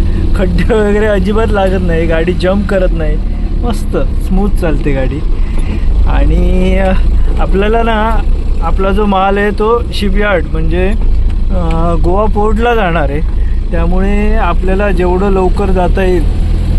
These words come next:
तेवढं जायचं आहे. रात्रभर गाडी चालवणार आहे मी, रात्रभर म्हणजे by chance जर झोप आलीच, आलीच म्हणजे येणारच. <laughs> जर आली तर एक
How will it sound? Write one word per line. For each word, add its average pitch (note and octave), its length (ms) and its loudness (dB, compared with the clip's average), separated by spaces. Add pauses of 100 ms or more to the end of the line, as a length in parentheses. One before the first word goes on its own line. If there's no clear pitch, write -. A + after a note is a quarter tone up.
(380)
तेवढं E3+ 260 0
जायचं E3+ 400 0
आहे. - 360 0 (600)
रात्रभर F3+ 580 0
गाडी F3+ 260 0
चालवणार F3 480 0
आहे D3+ 80 0
मी, C#3+ 140 2 (920)
रात्रभर A3 480 0
म्हणजे B3+ 280 -2 (1120)
by D3+ 120 0
chance F#3+ 400 0
जर G#3 160 0
झोप E3+ 360 0
आलीच, F3+ 380 -2 (540)
आलीच F#3 260 -2
म्हणजे G#3 220 0
येणारच. G3 520 0 (680)
<laughs> C#3+ 960 0
जर G3+ 240 0
आली F#3+ 500 0 (500)
तर G#3+ 300 0
एक G#3+ 260 0